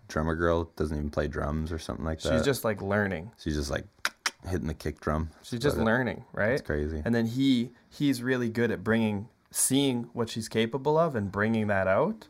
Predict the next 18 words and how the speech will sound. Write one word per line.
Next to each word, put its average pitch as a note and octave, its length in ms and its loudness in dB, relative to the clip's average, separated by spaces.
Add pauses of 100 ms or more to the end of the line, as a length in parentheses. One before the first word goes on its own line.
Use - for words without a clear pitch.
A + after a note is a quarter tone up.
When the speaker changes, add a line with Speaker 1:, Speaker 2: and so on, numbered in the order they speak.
Speaker 1:
Yeah. - 220 0 (200)
Speaker 2:
Right? A2+ 320 2 (300)
So A2 240 -2
that's G#2+ 280 2
sort A2 220 2
of F#2+ 80 -2
similar A2 380 0
thing, D3 200 2
Speaker 1:
Just A2+ 140 2
Speaker 2:
like, G2+ 80 2
Speaker 1:
bringing D#2+ 220 4
her D#2 140 2
up, - 240 0
bringing D#2 240 -2
her D#2+ 120 4
up. D2+ 240 -2
Speaker 2:
right? B2 220 0
Speaker 1:
Yeah. - 40 -4